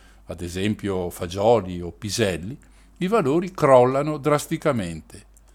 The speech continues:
Sono solo tre i chilogrammi di anidride carbonica prodotti e la quantità di acqua consumata è meno del quattro per cento di quella precedente. Ma queste sono cose che sicuramente sapete già.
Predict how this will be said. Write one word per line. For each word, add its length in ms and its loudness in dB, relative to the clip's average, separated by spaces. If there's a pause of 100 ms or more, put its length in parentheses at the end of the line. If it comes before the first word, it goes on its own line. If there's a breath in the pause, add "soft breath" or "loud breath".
(180 soft breath)
Sono 300 -2
solo 340 2
tre 440 4 (200)
i 120 -8
chilogrammi 920 4
di 120 -6
anidride 460 -4
carbonica 600 -4
prodotti 600 -8 (380 soft breath)
e 80 -2
la 120 2
quantità 500 2
di 120 0
acqua 300 2
consumata 800 -4
è 140 -2
meno 560 -2
del 180 -6
quattro 420 0
per 220 -8
cento 540 -10 (180 soft breath)
di 120 -10
quella 260 -4
precedente. 720 -8 (800 loud breath)
Ma 120 -2 (100)
queste 320 -4
sono 240 -2
cose 440 0
che 120 -4
sicuramente 800 -4
sapete 460 -6
già. 220 -12